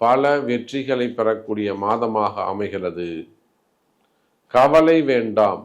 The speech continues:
இந்த கவலை எனக்கு நீங்குமா அப்படின்னு கேட்பீர்களேயானால்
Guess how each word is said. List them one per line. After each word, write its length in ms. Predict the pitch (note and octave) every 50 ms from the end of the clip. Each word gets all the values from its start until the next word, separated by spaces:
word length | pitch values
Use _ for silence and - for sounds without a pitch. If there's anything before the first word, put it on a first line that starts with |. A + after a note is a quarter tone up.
| - _ _ _ G#2+
இந்த 140 | G2 F2+ - - G#2+
கவலை 340 | A2 A#2 B2+ C3+ C3+ C3+ A#2+ G#2 E2 - G#2 A2
எனக்கு 360 | A2+ C3+ C#3+ C#3+ C#3+ - C#3 C3+ B2 A#2+
நீங்குமா 500 | A#2+ A#2+ A#2 G#2+ A2 G#2 G#2 G2+ G#2+ A#2 A#2+ A2+ - - - _ - G2 G2+
அப்படின்னு 400 | F#2+ F#2 G2 G2+ G2+ G2+ F#2 D#2 - - _
கேட்பீர்களேயானால் 1160 | B2 B2+ B2 A#2+ - A#2 A#2+ A2 - - G#2 F#2 F#2 F2+ E2+ F2 E2+ F2+ F#2+ G#2+ A#2+ B2 -